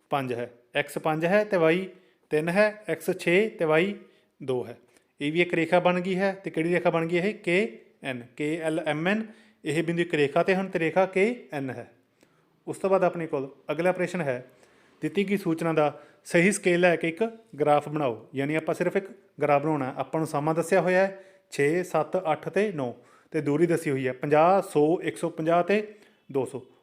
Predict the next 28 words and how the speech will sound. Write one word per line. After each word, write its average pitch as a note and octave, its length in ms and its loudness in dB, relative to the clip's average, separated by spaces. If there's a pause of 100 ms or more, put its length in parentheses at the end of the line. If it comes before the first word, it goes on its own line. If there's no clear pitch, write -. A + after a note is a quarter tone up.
(100)
ਹੁਣ C#3 100 -2
ਗ੍ਰਾਫ C#3+ 260 2
ਬਣਾਉਣ F3+ 300 0
ਲਈ D3 180 -4 (380)
ਸਭ D#3 120 0
ਤੋਂ E3+ 80 -2
ਪਹਿਲਾਂ F3 180 2
ਨੀਚੇ E3+ 220 -2
ਐਕਸ E3 240 -6
ਧੁਰੇ E3+ 200 4
'ਤੇ C3 240 -2 (140)
ਆਪਾਂ C#3+ 160 -6
ਪੁਆਇੰਟ D#3 220 -4
ਲਿਖ E3 140 0
ਲੈਣੇ F3 220 0
ਹਨ, F#3+ 120 -4
ਸਮਾਂ D3+ 320 -4
ਲਿਖ D3 140 0
ਲੈਣਾ C3 180 -4
ਹੈ। B2 220 -8 (320)
ਸਮਾਂ D3+ 240 0
ਆਪਣੇ E3+ 180 0
ਕੋਲ E3 140 4
ਹੈ F3 180 2
ਛੇ, E3+ 520 2
ਸੱਤ, D3 380 0 (280)
ਅੱਠ - 200 -2
ਤੇ A3+ 280 0